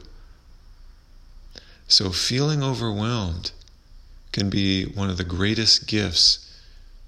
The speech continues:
to our practice and to our life itself, if we can orient ourselves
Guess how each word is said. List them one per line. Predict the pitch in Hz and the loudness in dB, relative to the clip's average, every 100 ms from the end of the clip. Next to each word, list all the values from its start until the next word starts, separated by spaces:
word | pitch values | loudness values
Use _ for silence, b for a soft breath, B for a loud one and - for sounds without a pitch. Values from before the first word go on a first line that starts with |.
| - - | -20 -8
to | - 104 98 | -2 -2 0
our | 90 87 87 87 - - - - - - - 170 - - - | -2 -2 -2 -6 -10 -20 -20 -20 -20 -20 -20 -20 -20 -20 -14
practice | - 104 95 107 123 131 - | -6 0 0 -2 -2 2 2
and | 113 101 | 2 -2
to | 123 | 0
our | 113 101 | 0 0
life | 92 107 110 113 | 0 -2 -2 4
itself, | - - 110 107 - - - - b b b b b | 8 8 6 -6 -10 -14 -18 -20 b b b b b
if | 120 135 131 - - b b b b b - | 2 2 0 -8 -12 b b b b b -4
we | 113 | -2
can | 104 113 | 0 0
orient | 107 104 107 107 104 101 | 0 0 2 2 0 -2
ourselves | 95 - 92 90 90 87 - - | 0 0 0 -2 0 2 2 -2